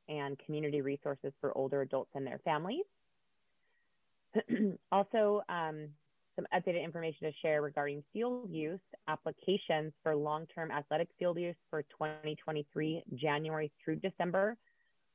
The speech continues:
um, are due on Thursday, September fifteenth.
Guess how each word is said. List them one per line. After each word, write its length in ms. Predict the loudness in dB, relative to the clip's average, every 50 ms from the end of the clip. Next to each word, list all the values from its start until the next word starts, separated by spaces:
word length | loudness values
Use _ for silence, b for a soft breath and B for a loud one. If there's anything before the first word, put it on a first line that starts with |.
| 0
um, 320 | 2 4 4 4 2 0 -2 -2
are 100 | -2 -2
due 420 | -2 -2 -4 -4 -2 -2 -2 -2 -2
on 180 | -4 -4 -6 -6 -4 -2
Thursday, 640 | 0 0 0 0 -2 -4 -6 -4 -4 -2 -2 -4 -6 -6
September 640 | -10 -10 -10 _ _ -8 -6 -2 0 0 0 0 0 -2
fifteenth. 640 | -2 -2 -2 _ _ _ _ 0 0 2 0 0